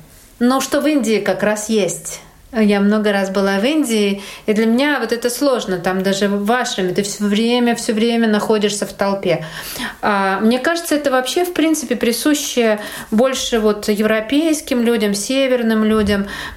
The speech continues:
Нам, а, для нас вот, э, все-таки он, мы любим более длинную дистанцию между людьми, и они вот прижиматься, как китайцы или индусы <laughs> друг к другу, да, и для нас это, э, э, дает больше спокойствия.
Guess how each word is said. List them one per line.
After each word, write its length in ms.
Нам, 380
а, 200
для 160
нас 420
вот, 240
э, 380
все-таки 480
он, 180
мы 180
любим 340
более 320
длинную 420
дистанцию 760
между 300
людьми, 560
и 840
они 260
вот 180
прижиматься, 540
как 220
китайцы 560
или 220
индусы 380
<laughs> 60
друг 160
к 20
другу, 380
да, 240
и 100
для 200
нас 300
это, 400
э, 360
э, 180
дает 500
больше 320
спокойствия. 840